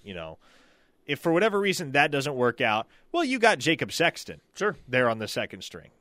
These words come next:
Speaker 1: more than capable of being a starter. So, yeah, I think it's the safe expectation that Spencer Brown is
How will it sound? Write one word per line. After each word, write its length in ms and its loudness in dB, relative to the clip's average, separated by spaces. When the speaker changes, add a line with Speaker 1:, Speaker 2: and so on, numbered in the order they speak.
Speaker 1:
more 320 6
than 140 -2
capable 440 -2
of 80 -6
being 220 -6
a 40 -10
starter. 360 -12
So, 320 0
yeah, 240 4
I 60 4
think 180 -2
it's 100 -2
the 80 -4
safe 300 -2
expectation 640 -4
that 80 -14
Spencer 340 -10
Brown 460 -2
is 580 -6